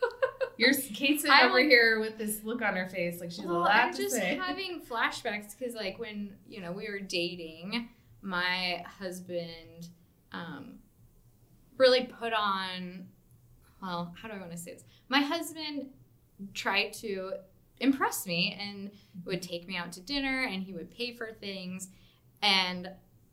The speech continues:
Speaker 2: you know, I just thought that was something that he wanted to do at the time. And then fast forward to, like, we're getting married and, or I realized he might have had maybe some resentment towards me because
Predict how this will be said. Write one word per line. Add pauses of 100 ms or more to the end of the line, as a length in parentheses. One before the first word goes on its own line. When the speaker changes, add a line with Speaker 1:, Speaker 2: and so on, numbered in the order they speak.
Speaker 2:
you
know,
I
just
thought
that
was
something
that
he
wanted
to
do
at
the
time.
And
then
fast
forward
to,
like,
we're
getting
married (460)
and,
or
I
realized
he
might
have
had (100)
maybe
some
resentment
towards
me
because